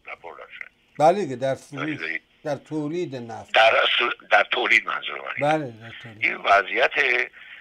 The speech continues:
Speaker 1: شما اگه توجه بکنید، اگر بتونید پیدا بکنید، دو سه شب پیش اون جواد لایجانی، برادر لایجانی، یه قبل از خامنه‌ای یه صحبتی رو کرد که ما می‌تونیم این کارا رو بکنیم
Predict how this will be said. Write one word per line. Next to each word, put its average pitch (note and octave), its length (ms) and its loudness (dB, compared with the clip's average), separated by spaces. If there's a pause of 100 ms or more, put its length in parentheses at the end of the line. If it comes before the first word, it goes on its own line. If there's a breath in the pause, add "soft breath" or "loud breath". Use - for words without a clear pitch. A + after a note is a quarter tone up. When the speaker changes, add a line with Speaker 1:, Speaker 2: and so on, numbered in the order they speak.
(140 loud breath)
Speaker 1:
شما - 320 -2
اگه E3+ 180 4
توجه A2 400 -2
بکنید، A2+ 480 -6
اگر D3+ 180 0
بتونید A2+ 340 -6
پیدا G#2 300 -2
بکنید، G#2+ 480 -8 (800 loud breath)
دو G#2 100 -6
سه A2 160 -4
شب G#2 220 0
پیش - 280 -10
اون - 160 -16
جواد B2 480 -4
لایجانی، F#2+ 640 -6
برادر G2+ 400 -2
لایجانی، G#2+ 480 -6
یه G#2 280 -4 (280)
قبل G2 280 -2
از F#2 80 -6 (500)
خامنه‌ای G2 380 -4
یه C3 160 -4 (120)
صحبتی G2 420 -4
رو A2 120 -10
کرد F#2 440 -4 (920 soft breath)
که - 80 -6
ما A2+ 140 -4
می‌تونیم B2+ 280 -8
این B2+ 140 -6
کارا G2+ 420 -4
رو B2+ 40 -4
بکنیم A#2 460 -8